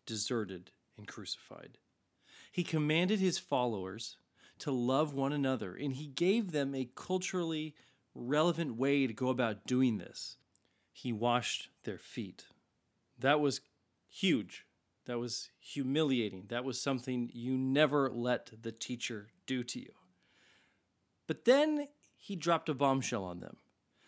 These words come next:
He told them that they were a part of the new covenant now. "And as often as we eat the bread and drink the wine, we proclaim the Lord's death." Now, the question has been asked,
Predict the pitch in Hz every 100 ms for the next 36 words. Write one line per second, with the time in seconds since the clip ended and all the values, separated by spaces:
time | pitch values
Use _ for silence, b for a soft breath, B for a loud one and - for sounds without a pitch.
0 | b - 220 220 226 233 180 - - 117
1 | _ b b - 113 - - 143 156 151
2 | 156 143 113 107 - 139 135 - 120 110
3 | 120 123 143 202 - 170 160 147 113 110
4 | 107 92 - _ _ _ _ _ _ _
5 | _ - 127 131 147 165 180 165 139 143
6 | 151 170 185 185 160 135 160 160 156 147
7 | 107 107 151 165 - 139 127 139 139 139
8 | 139 139 127 131 - 120 107 - 143 143
9 | 143 139 131 _ 127 123 113 113 107 -
10 | - _ - 113 92 - _ _ - _
11 | _ _ _ _ _ _ _ - 202 123
12 | 160 - 240 294 - 277 190 143 123 -
13 | 220 220 - - - -